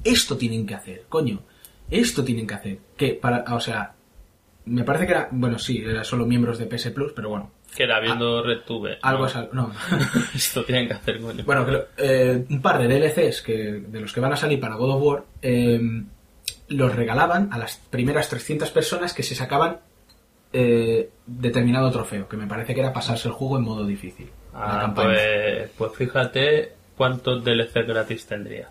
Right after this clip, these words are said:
Speaker 1: Esto digo, mira, esto es lo que tienen que hacer, tío.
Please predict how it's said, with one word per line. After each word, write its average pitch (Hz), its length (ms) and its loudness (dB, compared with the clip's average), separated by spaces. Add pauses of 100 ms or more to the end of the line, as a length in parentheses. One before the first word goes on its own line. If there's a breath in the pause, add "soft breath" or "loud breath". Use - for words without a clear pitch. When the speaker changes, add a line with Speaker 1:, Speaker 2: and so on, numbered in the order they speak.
Speaker 1:
Esto 202 300 4
digo, 127 320 2
mira, 127 260 2
esto 247 440 2
es 135 140 2
lo 127 80 6
que 120 100 4
tienen 120 220 0
que 104 60 -2
hacer, 98 240 -10
tío. 95 200 -14